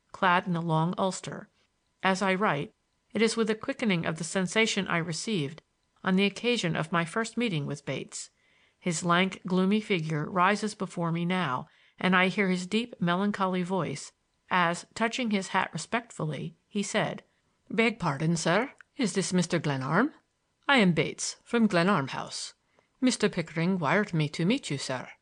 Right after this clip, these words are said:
"Yes, to be sure," I said. The hackman was already gathering up my traps,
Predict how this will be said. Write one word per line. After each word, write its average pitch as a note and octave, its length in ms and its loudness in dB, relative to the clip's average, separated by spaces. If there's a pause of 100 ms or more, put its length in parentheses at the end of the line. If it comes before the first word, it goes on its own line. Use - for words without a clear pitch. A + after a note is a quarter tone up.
(420)
"Yes, G#3+ 400 2
to G3+ 100 -2
be F3 100 0
sure," A#3+ 540 -2 (100)
I E3 160 -6
said. - 380 -8 (760)
The A3+ 100 4
hackman F#3+ 580 2
was F3+ 160 -4
already A#3+ 320 2
gathering E3+ 440 2
up - 140 -2
my F3 140 -2
traps, - 520 -4